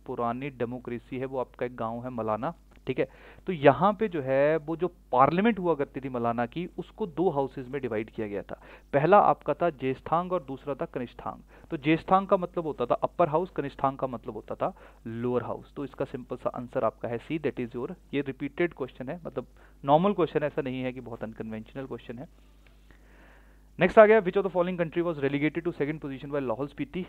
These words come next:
by achieving the highest per hectare production of, uh, potato? Easy, सीधा, straightforward है, सी, that is your Netherlands। Again, हो सकता है कुछ लोगों को आइडिया ना हो। नेक्स्ट आ गया, the first mention of which of the following place came in nineteen, uh, यहाँ पे इसका है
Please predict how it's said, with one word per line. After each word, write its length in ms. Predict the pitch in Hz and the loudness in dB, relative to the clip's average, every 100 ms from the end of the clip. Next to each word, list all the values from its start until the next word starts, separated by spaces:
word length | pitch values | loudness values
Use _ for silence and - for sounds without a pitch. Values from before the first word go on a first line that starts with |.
| - 143 | -4 2
by 80 | 143 143 | 2 0
achieving 400 | - 151 170 160 | -6 -6 -6 -4
the 80 | 160 123 | -4 -2
highest 400 | 143 170 - - | 0 0 -2 -2
per 100 | 156 131 | -2 -2
hectare 280 | 127 147 - | -6 -8 -6
production 380 | 123 - - 131 | -6 -6 -8 -12
of, 180 | 120 127 | -8 -4
uh, 280 | 113 110 104 - | -2 -2 -4 -4
potato? 300 | 113 113 165 - - | -6 -4 -6 -10 -10
Easy, 240 | 127 143 | -8 -8
सीधा, 260 | - 135 135 | -8 -6 -6
straightforward 640 | - 135 127 - 123 127 131 | -6 -6 -6 -4 -4 -4 -6
है, 60 | |
सी, 320 | 139 - 147 165 - - | -8 -8 -10 -12 -12 -10
that 140 | 117 | -8
is 140 | 120 | -8
your 80 | 127 117 | -8 -8
Netherlands। 600 | 110 120 160 - - - | -8 -8 -8 -12 -12 -8
Again, 240 | 131 170 - - - | -4 -4 -6 -20 -16
हो 60 | 135 | -10
सकता 220 | 131 - | -8 -6
है 40 | 135 | -6
कुछ 160 | 123 | -6
लोगों 120 | 127 | -8
को 100 | 123 | -4
आइडिया 220 | 117 120 123 | -4 -2 -2
ना 80 | |
हो। 180 | 117 123 - - - - - - - - - | -4 -8 -18 -20 -20 -20 -20 -20 -20 -20 0
नेक्स्ट 200 | 175 185 | 2 8
आ 80 | 208 | 8
गया, 120 | 202 | 8
the 140 | 208 - 190 | 2 -2 2
first 220 | 208 - 160 | 0 0 -8
mention 240 | 165 185 | -6 -6
of 80 | 165 | -6
which 160 | 160 | -6
of 60 | 170 | -6
the 80 | - | -6
following 220 | 147 160 - | -6 -6 -8
place 200 | 156 - - | -8 -6 -2
came 420 | 151 160 165 165 - 143 | 0 0 -2 -8 -12 -10
in 200 | 139 147 135 | -8 -10 -4
nineteen, 920 | 117 123 139 139 - 165 165 175 180 | -2 -2 -6 -10 -8 -4 -4 -4 -6
uh, 500 | 180 - - 131 123 127 | -8 -12 -4 2 2 2
यहाँ 240 | 135 156 147 | -2 -2 -4
पे 80 | 151 | -6
इसका 360 | - 127 - | -8 -10 -8
है 160 | 120 | -8